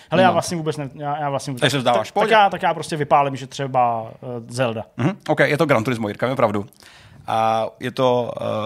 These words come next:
Speaker 3: okruh v Madridu, který byl vytvořený pro Gran Turismo pět, objevil se tuším i v šestce. Eh, to, co tady vidíte, tak je obrys z Google Map, který na to vytvořil vlastně fanoušek, eh,
Speaker 1: Mhm.
Speaker 3: a ten sedí s těma ulicama, který pak vytvořili. To znamená,
Speaker 1: To je super.
Speaker 3: okolí tratě se částečně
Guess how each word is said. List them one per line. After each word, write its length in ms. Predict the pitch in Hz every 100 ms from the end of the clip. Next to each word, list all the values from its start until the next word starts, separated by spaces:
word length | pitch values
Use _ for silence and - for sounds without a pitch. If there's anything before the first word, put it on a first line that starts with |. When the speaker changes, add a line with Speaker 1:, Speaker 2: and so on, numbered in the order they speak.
| 107 - - -
Speaker 3:
okruh 300 | - 113 143
v 20 | 107
Madridu, 340 | 104 127 170
který 140 | 160
byl 120 | 127 123
vytvořený 400 | 113 113 113 113
pro 120 | 113
Gran 160 | 110
Turismo 260 | 104 110 110
pět, 260 | - 95 104
objevil 260 | 104 101
se 100 | 104
tuším 240 | 101 101 110
i 20 |
v 60 |
šestce. 320 | 101 92 - 165 - - -
Eh, 160 | 110
to, 100 | 107
co 120 | 113
tady 180 | 123 117
vidíte, 280 | 110 110 113
tak 220 | 107 104
je 260 | 120 113 110 - - - -
obrys 460 | 127 131 131 127 131
z 80 | 113
Google 220 | 120 120
Map, 180 | 113 107
který 180 | 123 117
na 80 |
to 180 | 110 -
vytvořil 540 | 110 110 110 120 117 104
vlastně 280 | 104 -
fanoušek, 460 | 113 110 107 131 - -
eh, 100 | 120
Speaker 1:
Mhm. 180 | 117 113 113 -
Speaker 3:
a 100 | 107
ten 140 | 120
sedí 400 | 120 123 117 123
s 60 | 120
těma 120 | 131
ulicama, 380 | 110 113 107 113
který 140 | 110 110
pak 120 | 120
vytvořili. 400 | 98 110 104 90
To 80 | 92
znamená, 360 | 107 113 120
Speaker 1:
To 80 | 117
je 40 |
super. 240 | 110 170 147
Speaker 3:
okolí 300 | 120 151 139
tratě 220 | 135 127
se 100 | 123
částečně 600 | 131 117 139 135 139 113